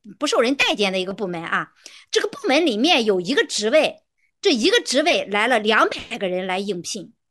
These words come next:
我都惊呆了。我说一个年轻，我一看，我们在那里看那些学-，呃，简历，都是硕士生啊，还有博士生，然后他们就要来应，应高校里面的一个行政部门的一个这样的一个职位。我当时我很难过，我，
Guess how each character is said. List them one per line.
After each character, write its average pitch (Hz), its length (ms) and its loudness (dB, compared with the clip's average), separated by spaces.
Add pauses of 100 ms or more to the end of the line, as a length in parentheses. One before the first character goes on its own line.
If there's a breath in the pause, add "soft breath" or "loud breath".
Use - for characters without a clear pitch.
(100)
我 208 200 4
都 311 140 0
惊 370 220 0
呆 339 180 2
了。 208 280 0 (500 soft breath)
我 349 140 4
说 466 100 6
一 403 120 4
个 440 80 4
年 302 200 4
轻， 330 140 -2
我 262 80 0
一 302 100 4
看， 359 480 2
我 233 160 4
们 302 200 6
在 349 160 2
那 349 100 4
里 320 80 0
看 359 260 0
那 277 80 2
些 269 240 2
学-， - 260 -12
呃， 214 180 -6
简 202 260 0
历， 262 160 0
都 392 260 -2
是 269 160 2
硕 294 200 2
士 240 120 -6
生 226 200 -4
啊， 202 200 2
还 233 160 -2
有 208 120 2
博 180 200 -8
士 220 140 -6
生， 196 220 -8 (360 loud breath)
然 285 120 0
后 359 80 6
他 - 120 -2
们 381 140 2
就 392 100 6
要 277 140 6
来 202 380 2
应， 302 460 2
应 262 300 0
高 339 240 4
校 359 200 0
里 190 120 -4
面 233 200 -2
的 196 80 -4
一 226 80 -6
个 240 80 0
行 220 260 -4
政 302 180 2
部 269 140 -4
门 208 220 -4
的 226 80 0
一 214 100 -4
个 254 80 0
这 415 100 -2
样 359 140 2
的 196 60 -2
一 185 40 -4
个 202 120 -6
职 190 200 -10
位。 196 220 -10 (360 loud breath)
我 359 60 -4
当 480 160 2
时 403 100 -2
我 302 100 6
很 214 240 -2
难 165 200 -10
过， 180 380 -4
我， 240 160 -2